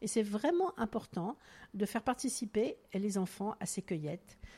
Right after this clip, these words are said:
C'est aussi une super expérience sensorielle. Donc s'ils habitent en ville et qu'ils ne peuvent pas observer un potager et regarder pousser les légumes et les fruits, ils vont faire des découvertes extraordinaires.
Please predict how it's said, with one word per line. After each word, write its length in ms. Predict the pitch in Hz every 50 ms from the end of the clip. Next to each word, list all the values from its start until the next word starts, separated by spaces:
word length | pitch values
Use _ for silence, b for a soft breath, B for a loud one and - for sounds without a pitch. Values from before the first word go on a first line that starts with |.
| B B
C'est 180 | - 214 202
aussi 160 | 240 214 - 277
une 80 | 269
super 400 | 247 - - 320 311 - 254 -
expérience 540 | 214 202 - - - 202 180 185 190 208 202
sensorielle. 720 | - - - 180 - - 175 165 - - - - - - - - - _ _ B B B B B B B B B
Donc 140 | 196 175
s'ils 220 | - - 320 330 277
habitent 240 | 208 196 196 - 196
en 100 | 180 170
ville 300 | 170 214 262 330 294 214
et 60 | 175
qu'ils 180 | - - 175
ne 80 | 175 170
peuvent 200 | - - 160 -
pas 160 | - 233 220
observer 380 | 208 208 - - 202 175 175 180
un 80 | 165
potager 460 | 156 - 165 156 - 165 160 165 185 196
et 80 | 175
regarder 400 | 151 160 160 156 160 160 156 160
pousser 340 | 156 - - 214 - - 196
les 140 | 175 160 147
légumes 340 | 151 151 156 165 185 175 160
et 40 |
les 100 | 143 131
fruits, 260 | 151 - - - 359 415 440 - B B B B B B B B
ils 200 | 311 214 180 170
vont 160 | 165 160 160
faire 340 | 156 - - 196 226 220 202
des 160 | 185 180 170
découvertes 560 | 170 208 202 - 185 160 160 175 202 - - - _ -
extraordinaires. 960 | 233 262 - - - - - 175 160 160 147 156 143 - - - - - -